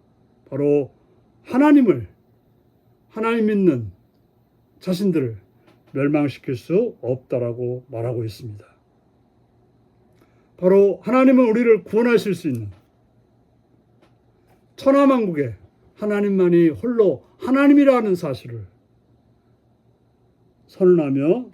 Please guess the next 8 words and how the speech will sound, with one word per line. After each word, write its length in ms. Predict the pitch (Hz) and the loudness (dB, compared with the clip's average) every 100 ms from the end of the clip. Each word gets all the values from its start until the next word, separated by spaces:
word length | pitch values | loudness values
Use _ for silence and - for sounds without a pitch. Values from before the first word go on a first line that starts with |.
| - | -20
기도하고 500 | 135 135 120 113 107 | -6 -4 -4 -6 -10
있습니다. 540 | 104 127 107 107 _ _ _ _ _ _ _ _ _ _ _ _ _ _ | -10 -14 -14 -18 _ _ _ _ _ _ _ _ _ _ _ _ _ _
그때 520 | - 185 214 202 202 180 _ _ _ | -6 0 2 2 0 -4 _ _ _
하나님께서는 840 | 208 220 220 226 214 214 220 - - | -4 -2 -2 -2 -2 -2 -4 -8 -10
이사야를 560 | 208 254 254 247 226 | -6 0 2 4 2
보내서 460 | 190 160 123 120 101 _ _ _ _ _ _ _ _ _ _ _ - | 2 -4 -4 -10 -16 _ _ _ _ _ _ _ _ _ _ _ -4
그 200 | 190 190 | 2 2
기도가 680 | 180 165 156 160 160 160 | 2 0 2 0 0 -4